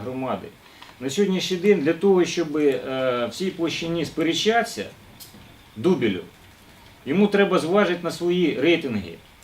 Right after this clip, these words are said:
Йому зважити треба на рейтинги політичної сили,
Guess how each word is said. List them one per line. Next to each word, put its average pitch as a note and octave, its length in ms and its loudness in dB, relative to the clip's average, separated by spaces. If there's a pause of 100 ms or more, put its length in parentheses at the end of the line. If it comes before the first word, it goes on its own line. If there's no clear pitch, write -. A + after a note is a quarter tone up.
(340)
Йому D3+ 200 -2
зважити E3+ 340 0
треба D#3+ 260 0
на D#3+ 100 0
рейтинги E3 400 0
політичної E3 640 -2
сили, G2 340 -8